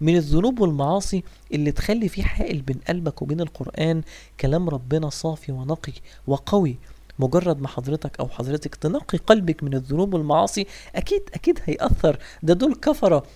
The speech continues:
وأبعد ما يكونوا عن ربنا وأثر فيهم، فما بالك أنت يا مسلم؟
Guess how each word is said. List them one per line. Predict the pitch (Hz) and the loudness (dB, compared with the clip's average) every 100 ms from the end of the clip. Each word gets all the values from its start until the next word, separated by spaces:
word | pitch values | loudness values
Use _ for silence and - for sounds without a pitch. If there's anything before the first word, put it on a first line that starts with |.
| - | -4
وأبعد | 160 226 233 180 151 | 2 4 8 6 6
ما | 151 | 0
يكونوا | 143 214 220 | 2 0 2
عن | 170 143 | 2 2
ربنا | 143 156 202 | -2 0 2
وأثر | 185 - - - 139 | 4 2 -2 -4 -4
فيهم، | - 165 165 - - - | -4 -2 -2 -2 -18 0
فما | 147 139 | 2 4
بالك | 156 175 151 | 6 4 2
أنت | - 165 | -2 -2
يا | 143 131 | -2 0
مسلم؟ | 175 - 208 208 | -2 2 2 2